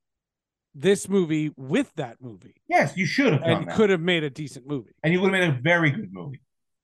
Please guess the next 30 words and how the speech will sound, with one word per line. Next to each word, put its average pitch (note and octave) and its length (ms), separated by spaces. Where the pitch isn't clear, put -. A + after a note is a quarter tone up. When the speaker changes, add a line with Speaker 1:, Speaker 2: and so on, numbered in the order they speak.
Speaker 2:
You - 80
Speaker 1:
Right, C#3+ 80
Speaker 2:
would C3 100
have - 100
obviously G3 340
Speaker 1:
because E3 100
Speaker 2:
made C3+ 140
a - 20
very C3 240
good G2+ 120
Speaker 1:
and, F#3 100
Speaker 2:
movie. E3 100
Speaker 1:
and F3 100
if E3 120
you F#3 100
remember, G3+ 400
and E3 240
we F#3 100
talked G3 280
about E3 240
this E3 220
on D#3 120
our C#3 100
Black D3 300
Adam G3+ 320
review, C3+ 440
if G3+ 400
Dwayne F3+ 260
Johnson, F#3+ 520
if, F#3 160